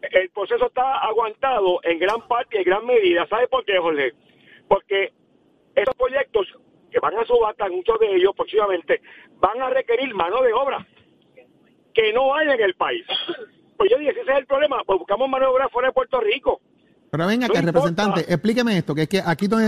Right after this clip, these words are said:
Speaker 2: genera mi duda, ¿verdad? fema produce un comunica-, un comunicado de prensa el día de ayer que dice
Speaker 1: Sí, lo
Speaker 2: que de
Speaker 1: corrigió,
Speaker 2: transmisión
Speaker 1: lo
Speaker 2: y
Speaker 1: corrigió,
Speaker 2: distribución
Speaker 1: lo corrigió nuevamente, pues hizo, hizo una corrección.
Speaker 2: ¿Cuál fue la corrección? Pues yo
Speaker 1: Porque
Speaker 2: no
Speaker 1: ellos
Speaker 2: le,
Speaker 1: habían,
Speaker 2: no la he visto.
Speaker 1: ellos habían dicho anoche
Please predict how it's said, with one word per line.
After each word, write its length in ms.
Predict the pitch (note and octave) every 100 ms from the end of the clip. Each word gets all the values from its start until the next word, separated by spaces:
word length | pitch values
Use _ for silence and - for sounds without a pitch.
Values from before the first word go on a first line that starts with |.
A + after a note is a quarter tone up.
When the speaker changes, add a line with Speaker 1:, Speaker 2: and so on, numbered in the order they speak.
| F#3+ F3+
Speaker 2:
genera 300 | E3 F#3+ G3+
mi 100 | G3
duda, 220 | D#3+ C#3 C3+
¿verdad? 360 | C3 E3+ F3+
fema 420 | - - G#3+ A#3+ A#3
produce 380 | A3+ A3+ A3
un 60 | G#3+
comunica-, 520 | G3+ G#3+ G#3+ G#3+ G#3 -
un 100 | F#3+
comunicado 400 | G#3+ G#3+ G3 G3+
de 100 | G3
prensa 300 | G3+ G3+ G#3
el 60 | G3
día 140 | G3+
de 60 | G3+
ayer 340 | G#3 F3 C#3+ - - - _ -
que 100 | F3
dice 320 | F#3+ A#3 A3+ G3
Speaker 1:
Sí, 20 |
lo 60 | G3+
Speaker 2:
que 60 |
de 60 | E3+
Speaker 1:
corrigió, 60 | E3
Speaker 2:
transmisión 460 | E3+ E3+ - F#3 G#3
Speaker 1:
lo 40 |
Speaker 2:
y 20 |
Speaker 1:
corrigió, 180 | F#3 A3 A3+
Speaker 2:
distribución 420 | G#3+ A#3+ A#3 C4
Speaker 1:
lo 40 | D4
corrigió 260 | F4 A4 -
nuevamente, 360 | F3+ F#3+ F#3
pues 140 | D3+ D3
hizo, 100 | E3 - _ _
hizo 160 | D3 F3
una 80 | G3
corrección. 380 | G3+ - F#3+ D#3 _ _ _ _ _ _ _ _ _ _ _ _ _ -
Speaker 2:
¿Cuál 160 | G3
fue 80 | A#3
la 80 | A3
corrección? 320 | G#3+ G3+ F3+ D3
Pues 120 | C#3+
yo 60 |
Speaker 1:
Porque 80 | F#3+
Speaker 2:
no 60 | A#3+
Speaker 1:
ellos 20 |
Speaker 2:
le, 40 | B3
Speaker 1:
habían, 120 | C#3
Speaker 2:
no 60 | E3
la 60 |
he 40 | F#3
visto. 280 | D3+ A2 - _ -
Speaker 1:
ellos 200 | - F#3+
habían 220 | A#3 B3 A#3
dicho 480 | B3+ - G3 F3+
anoche 560 | E3 F3 G#3+ - D3+